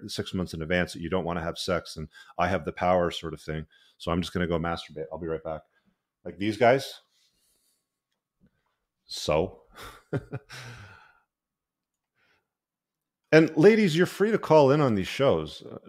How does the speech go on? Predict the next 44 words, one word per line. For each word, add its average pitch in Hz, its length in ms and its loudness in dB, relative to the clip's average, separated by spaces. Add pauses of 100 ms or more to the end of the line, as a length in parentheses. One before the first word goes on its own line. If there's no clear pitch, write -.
you 110 120 -4
know, 107 200 -2 (140)
like, 98 240 -4
there's 120 220 -2
a 120 40 2
link 143 320 -2
there. 60 280 -8
It's - 160 -12
pinned. 87 440 -8 (180)
Come, 92 360 -6
join. 92 380 -4
Let's 90 180 -6
talk. - 460 -2 (180)
Let's, - 300 -4 (340)
let's 139 220 0
hear 143 220 6
your 123 160 4
solution 98 600 -4
to - 140 -14
the, 85 280 -4 (100)
to - 100 -14
the 82 80 -10
problems 90 380 2
that 80 100 -2
exist 82 360 -6
in 92 60 -6
the 82 80 -6
world. 78 160 -4
'Cause 90 220 -6 (400)
I 127 80 8
don't 185 200 6
see 160 240 4
women 127 360 4
putting 117 260 2
on 104 160 4
their 95 100 2
pink 104 280 -4
pussy 104 260 -4
hats 87 320 -2
and 85 100 -2
marching 85 440 -2
on 80 160 -4
Capitol 82 420 -2
Hill 90 380 0